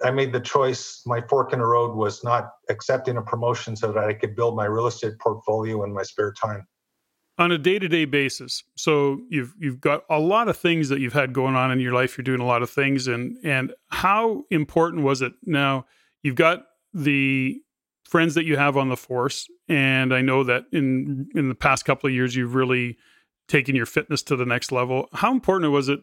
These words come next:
Speaker 2: in terms of surrounding yourself with a group of like-minded people? I know on your CrossFit training, you've got all of those guys that you, you know, you got your, the people, not just guys, but the people that you hang out with on your CrossFit workouts.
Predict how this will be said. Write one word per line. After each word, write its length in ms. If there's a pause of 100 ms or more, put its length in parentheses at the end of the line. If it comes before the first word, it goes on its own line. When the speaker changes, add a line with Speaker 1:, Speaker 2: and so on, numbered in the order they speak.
Speaker 2:
in 160
terms 280
of 100
surrounding 440
yourself 480
with 360
a 80
group 420
of 140
like-minded 600
people? 300
I 60
know 260 (380)
on 80
your 100
CrossFit 560
training, 800
you've 340
got 300
all 200
of 60
those 180
guys 280
that 100
you, 380
you 100
know, 60
you 100
got 140
your, 140
the 300 (140)
people, 500
not 140
just 220
guys, 320
but 180
the 80
people 360
that 100
you 100
hang 240
out 120
with 180
on 120
your 120
CrossFit 520 (600)
workouts. 640